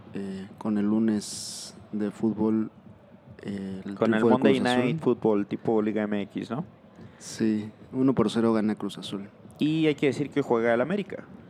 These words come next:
Speaker 1: Queda pendiente el América contra Juárez, eh, se juega el día de hoy por la noche.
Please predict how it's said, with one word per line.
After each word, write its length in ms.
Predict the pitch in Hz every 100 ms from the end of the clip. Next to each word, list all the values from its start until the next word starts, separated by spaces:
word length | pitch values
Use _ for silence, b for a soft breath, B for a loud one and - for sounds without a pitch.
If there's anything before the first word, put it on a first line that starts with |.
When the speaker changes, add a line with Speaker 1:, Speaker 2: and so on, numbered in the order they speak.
| - - - -
Speaker 1:
Queda 160 | 147
pendiente 840 | 147 135 127 139 139 147 139 113 110
el 200 | 107 107
América 400 | 117 131 127 113
contra 320 | - 104 107
Juárez, 680 | - 156 214 - - - - - - -
eh, 400 | 104 101 98 98
se 120 | 104
juega 200 | 101 120
el 80 | 110
día 120 | 113
de 60 | 110
hoy 200 | 117 165
por 200 | - 110
la 100 | 104
noche. 420 | 117 143 - 190